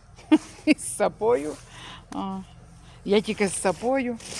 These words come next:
Случилася технічна помилка. Лайма як давай ганять тут. Та, коротше, він поламала хво-, ці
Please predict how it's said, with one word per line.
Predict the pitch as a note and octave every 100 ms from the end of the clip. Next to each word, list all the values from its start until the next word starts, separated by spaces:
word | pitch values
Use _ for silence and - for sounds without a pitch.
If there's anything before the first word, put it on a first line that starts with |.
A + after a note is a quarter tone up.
| - - _ _ - C#4
Случилася | - A#3 A#3+ B3 B3 B3 A#3+ B3+
технічна | B3 G#3 G#3 G#3 A3+
помилка. | A3 G#3 G3 A3+ - - C#3+ C#4+ A#3+ G3 - - - - - _ _ F3+ - _ _ _ - - - - F#3 -
Лайма | F#3+ A3+ A3 G#3+
як | G3+ F3+
давай | A3 A#3+ D4+ A#3
ганять | G3+ G3 F#3 F3 -
тут. | E3 - - - - _ _
Та, | - D#4 -
коротше, | - G#3 F#3 F3+
він | F#3
поламала | - A#3 F#3 F3+ F#3
хво-, | E3+ G3 F#3+
ці | D#3 F3+ E3